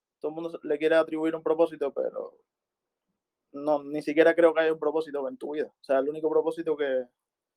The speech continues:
que hay en tu vida es vivir. Y lo que hay que hacer es tratar de ser lo más feliz que tú puedas en tu vida y luchar por todas las cosas que quieres y hacer lo que te haga feliz realmente.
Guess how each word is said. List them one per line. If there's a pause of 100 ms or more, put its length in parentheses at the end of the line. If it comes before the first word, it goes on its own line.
(360)
que
hay
en
tu
vida
es
vivir. (1300)
Y (500)
lo
que
hay
que
hacer
es (1800)
tratar
de
ser
lo
más
feliz
que
tú
puedas
en
tu
vida (760)
y
luchar
por
todas
las
cosas
que
quieres (120)
y
hacer
lo
que
te
haga
feliz
realmente.